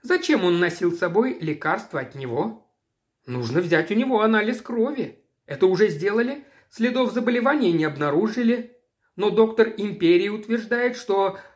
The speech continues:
Джонасон, должно быть, думал, что он болен, и поэтому покончил с собой. В его деревенском коттедже была найдена книга об этой болезни.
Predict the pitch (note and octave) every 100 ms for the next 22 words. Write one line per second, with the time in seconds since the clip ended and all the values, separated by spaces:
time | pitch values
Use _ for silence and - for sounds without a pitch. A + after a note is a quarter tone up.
0 | _ D3 A3 C4+ C4+ A3+ F3+ D#3+ F#3 F3+
1 | G#3 G3+ G3 D#3+ A3 C4 C4 - G#3+ F#3+
2 | E3+ D4 D4 G3+ - E3 A#3 C#4 A3+ E3
3 | - B3+ B3+ A3 - D3 C#3+ A3+ A3+ -
4 | _ _ E3 A3 B3+ A#3+ B3 C4 A#3+ A#3+
5 | A#3 A#3+ C#4+ A3+ A#3 G3+ G#3 G#3 G#3 G3+
6 | G#3+ G#3+ B3 C4+ D3 D#3 C#3 D3+ E3+ D#3+
7 | F#3 F3+ C3+ A2 - -